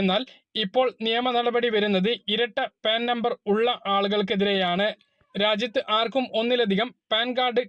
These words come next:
കൈവശം വെക്കാൻ നിയമം അനുവദിക്കുന്നില്ല. ഇത്തരം സാഹചര്യത്തിൽ ഒരാൾ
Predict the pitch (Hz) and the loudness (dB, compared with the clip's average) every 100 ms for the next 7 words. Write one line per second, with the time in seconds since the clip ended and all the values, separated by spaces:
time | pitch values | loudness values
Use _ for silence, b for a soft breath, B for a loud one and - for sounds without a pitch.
0 | 226 233 240 262 247 220 208 214 202 214 | -2 0 0 -2 -2 -2 -2 -4 -2 -2
1 | 202 208 247 - 196 226 226 233 208 202 | 0 0 -2 -6 -4 -2 0 -2 -2 0
2 | 196 202 208 - _ 190 185 214 226 233 | 2 2 0 -4 _ -6 -4 -4 -4 -2
3 | 226 247 226 190 175 233 - 196 196 | -2 -2 -2 -2 -2 -6 -2 0 0